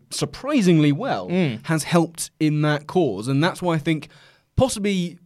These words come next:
Speaker 1: to word it better in terms of their, the growing popularity and how many eyes are now on them, N X T need it the least.
Speaker 2: Mm.
Speaker 1: Um, because in terms of sort of the casual viewer going, "Who's this lot then?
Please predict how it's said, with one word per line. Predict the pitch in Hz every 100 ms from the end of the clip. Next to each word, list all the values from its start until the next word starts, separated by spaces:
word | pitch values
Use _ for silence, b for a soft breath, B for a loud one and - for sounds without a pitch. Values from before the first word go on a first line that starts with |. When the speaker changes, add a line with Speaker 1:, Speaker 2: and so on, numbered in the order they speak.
| -
Speaker 1:
to | 190
word | 170 170
it | 147
better | 160 151
in | 143
terms | 156 156 143
of | 143 135 - - _
their, | 135 143 135
the | 135
growing | 135 151 156
popularity | 143 147 135 135 143 135 120
and | 113
how | 135
many | 127
eyes | 123 131 120
are |
now | 120 120 110
on | 156 190 120
them, | 87 73 - -
N | 123
X | 117 -
T | - 110
need | 113 110
it | 110 -
the |
least. | 101 113 73 - - -
Speaker 2:
Mm. | 139 143 B B B -
Speaker 1:
Um, | 117 113 113 113 117 -
because | 135 - 139
in | 135 131
terms | 160 160 139
of | 135
sort | - 127
of |
the | 139
casual | - 139 123
viewer | 113 131 117
going, | 117 110 104 - _ _ _ _ -
"Who's | 113
this | 117 202 -
lot | 87
then? | 92 80